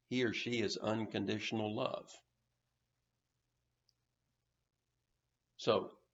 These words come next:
Jesus was a perfect example of sort of the model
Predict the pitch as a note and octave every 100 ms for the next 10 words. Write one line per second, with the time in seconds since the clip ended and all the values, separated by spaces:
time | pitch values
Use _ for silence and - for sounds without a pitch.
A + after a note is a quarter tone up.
0 | _ - C#3 D3+ G2+ G2+ G2+ G2+ G2 -
1 | - D#3 - - G2 F#2+ G#2 A#2+ G#2+ C2+
2 | - - _ _ _ _ _ _ _ _
3 | _ _ _ _ _ G#2 F#2+ F#2+ - -
4 | A#2 G#2+ F2 - - - G#2 G#2+ A#2+ A2+
5 | G2 G2